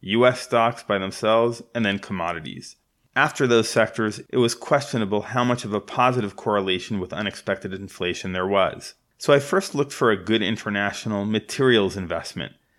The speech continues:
which would combine the two strongest performers in a rising inflation environment.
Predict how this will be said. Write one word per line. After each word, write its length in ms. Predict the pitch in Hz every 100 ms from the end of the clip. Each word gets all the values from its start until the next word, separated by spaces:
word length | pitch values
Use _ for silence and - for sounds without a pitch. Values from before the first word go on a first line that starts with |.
| _
which 180 | 131 131
would 140 | 135
combine 460 | - 139 123 123 123
the 60 | 120
two 220 | - 131
strongest 560 | - 117 110 110 -
performers 540 | - 113 104 92 98 98
in 80 | 101
a 80 |
rising 460 | 95 90 87 87 92
inflation 460 | 87 - 87 - 95
environment. 680 | 92 92 92 87 - -